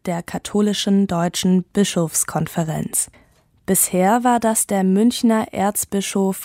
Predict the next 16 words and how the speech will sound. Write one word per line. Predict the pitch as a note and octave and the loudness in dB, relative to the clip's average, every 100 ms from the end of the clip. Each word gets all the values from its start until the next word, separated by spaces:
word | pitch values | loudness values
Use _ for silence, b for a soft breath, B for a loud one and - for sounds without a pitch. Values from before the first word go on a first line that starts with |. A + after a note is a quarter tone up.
| - | -14
Kardinal | - F#3+ G3 F#3+ F3+ F3+ | -4 0 2 2 4 2
Reinhard | F3 E3 E3+ F3 E3+ - | 2 0 0 0 -2 -2
Marx. | F3+ F#3 E3+ D3+ - - - _ b b b b b b b b b b _ _ - | 2 2 2 -4 -6 -6 -6 _ b b b b b b b b b b _ _ -2
Die | F#3+ F#3 | 2 4
Deutsche | F#3 F#3+ G3 - F#3 | 6 6 4 2 -2
Bischofskonferenz | E3+ F3 - G3+ G#3 - - G#3+ - G#3 G#3 B3+ - | 0 -4 -2 -4 -4 -4 0 2 2 2 2 2 0
ist | - A3 - | -2 -2 0
das | G3+ G3 F#3 | 0 0 0
wichtigste | F#3+ A#3 - A#3+ - - A3+ | -2 0 -2 -2 -2 0 -2
Gremium | - G3 G#3 G3+ F3 E3+ G#3+ | 0 4 6 6 6 2 0
von | B3 - G#3 | 0 2 2
der | G#3+ G#3+ | 4 0
katholischen | - G3 - F#3+ F#3+ F#3+ A3+ A3 | -2 -8 -2 0 2 0 0 0
Kirche | - A3 G3+ - F3 - | 0 0 0 -2 -4 0
in | F3 | 0
Deutschland. | D#3+ D#3+ - - D#3+ - - | 2 -2 -4 -6 -6 -8 -12